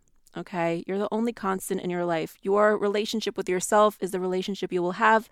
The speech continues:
from the moment you are born to the moment you take your last breaths. You are really the only person you can absolutely count on to have by your side at all times. So you might as well make the most of it. You might as well learn to make the most of it.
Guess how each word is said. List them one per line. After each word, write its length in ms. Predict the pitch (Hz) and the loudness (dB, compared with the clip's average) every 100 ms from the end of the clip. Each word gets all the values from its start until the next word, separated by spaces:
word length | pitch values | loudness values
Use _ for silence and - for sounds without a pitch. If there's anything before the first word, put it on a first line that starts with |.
| - - - _ | -20 -20 -20 _
from 280 | _ - 190 | _ 0 2
the 40 | 190 | 2
moment 320 | 202 214 - | 2 2 2
you 120 | 226 | 4
are 100 | 214 | 2
born 340 | 185 185 180 185 | 4 2 2 0
to 120 | 180 | -4
the 80 | 175 | -2
moment 300 | 175 175 170 | 0 -2 -4
you 80 | |
take 260 | - 190 175 | -8 -6 -4
your 100 | 170 | 0
last 340 | 170 165 - | 2 0 -2
breaths. 420 | - 160 - - - - | 2 2 0 -12 -18 -12
You 280 | 202 214 - | -4 -2 0
are 180 | 196 | 0
really 500 | 220 196 180 185 185 - _ _ _ _ | 0 -2 0 2 0 -2 _ _ _ _
the 140 | - - | 0 2
only 300 | 220 254 285 | 2 2 0
person 480 | - 196 190 196 185 | 0 0 0 0 0
you 100 | 170 | -2
can 160 | 190 - | -6 -2
absolutely 500 | 175 - 196 190 180 | -2 -2 -4 -2 -4
count 380 | - 185 190 208 | -4 0 2 4
on 320 | 240 277 285 _ _ _ - | 4 4 0 _ _ _ -6
to 140 | 202 | -2
have 320 | 190 175 175 - | 2 2 2 -2
by 160 | - 180 | 2 4
your 180 | 185 185 | 4 0
side 460 | - 180 180 185 - | 2 2 2 0 -2
at 140 | 185 - | -2 0
all 180 | 165 165 | 0 -2
times. 400 | - 165 151 - - - - | -2 -4 -4 -10 -20 -20 -6
So 140 | 302 | 2
you 80 | 311 | 4
might 180 | 330 370 | 6 6
as 160 | 370 | 6
well 120 | 269 | 6
make 360 | 240 196 190 - _ - | 6 2 0 -6 _ -8
the 60 | 180 | 0
most 280 | 185 180 160 | 0 0 -2
of 60 | |
it. 100 | 170 | -4
You 60 | 196 | 0
might 160 | 208 | 0
as 80 | 226 | 2
well 180 | 220 208 | 2 2
learn 260 | 202 196 202 | 4 2 0
to 120 | 190 | -4
make 260 | 180 - - - _ - | -4 -6 -10 -20 _ -2
the 80 | |
most 300 | 190 165 - | 2 2 0
of 100 | 156 | -4
it. 160 | 156 - | -4 -6